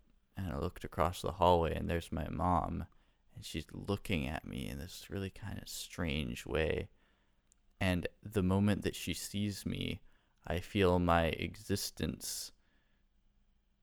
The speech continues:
rapidly, in, in a split second, hurtling towards non-existence.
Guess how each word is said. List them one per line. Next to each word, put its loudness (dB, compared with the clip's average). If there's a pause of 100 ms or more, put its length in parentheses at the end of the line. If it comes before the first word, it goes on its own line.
(260)
rapidly, 4 (160)
in, -2
in -4 (140)
a -18
split -2
second, 0 (580)
hurtling 2
towards 2
non-existence. -2